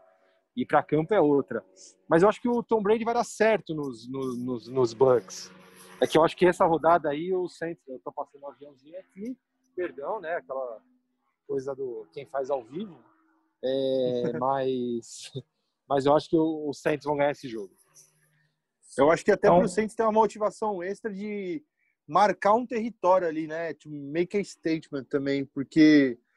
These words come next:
Speaker 2: o, tem muito, muito away em cima desse time do Bucks, com um pouco de razão também, Tom Brady, um monte de gente conhecida,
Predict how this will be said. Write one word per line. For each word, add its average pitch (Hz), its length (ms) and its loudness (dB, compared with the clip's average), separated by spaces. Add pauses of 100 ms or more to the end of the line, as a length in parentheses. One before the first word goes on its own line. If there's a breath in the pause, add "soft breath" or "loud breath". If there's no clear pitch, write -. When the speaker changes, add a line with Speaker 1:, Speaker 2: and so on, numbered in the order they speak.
(460)
Speaker 2:
o, 135 1160 4 (180)
tem 185 140 6
muito, 208 580 6 (540)
muito 202 320 2
away 180 380 4
em 175 120 -8
cima 165 300 -8
desse 151 200 -12
time 160 180 -8
do 147 120 4
Bucks, 180 560 4 (200)
com 277 160 -2
um 285 80 -2
pouco 208 220 0
de 190 80 -6
razão 170 300 -2
também, 156 420 -4
Tom 170 220 -6
Brady, 156 300 0
um 147 40 -4
monte 202 180 -4
de 208 100 -2
gente 170 220 -4
conhecida, 180 600 0